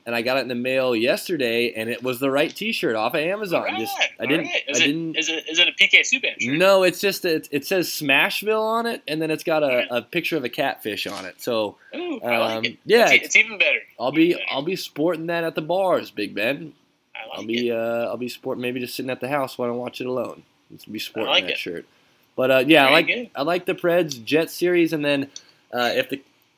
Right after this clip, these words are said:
Speaker 1: if the Capitals manage to come back and beat the Blue Jackets, who doesn't love a, a Pittsburgh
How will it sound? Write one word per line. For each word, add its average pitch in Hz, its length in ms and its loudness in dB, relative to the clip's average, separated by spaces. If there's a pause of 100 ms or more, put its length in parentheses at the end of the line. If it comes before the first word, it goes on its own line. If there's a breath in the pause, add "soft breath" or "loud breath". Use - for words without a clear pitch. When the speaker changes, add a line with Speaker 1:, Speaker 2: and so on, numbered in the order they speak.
(140)
Speaker 1:
if 120 100 -10
the 139 80 -4
Capitals 160 540 0
manage 156 360 0
to 143 40 -10
come 151 220 -2
back 147 240 0
and 143 100 0
beat 139 160 2
the 143 60 -2
Blue 127 240 -2
Jackets, 139 560 -2 (480)
who 151 120 2
doesn't 139 320 2
love 127 200 0
a, 107 240 2 (180)
a 101 80 -8
Pittsburgh 123 800 -2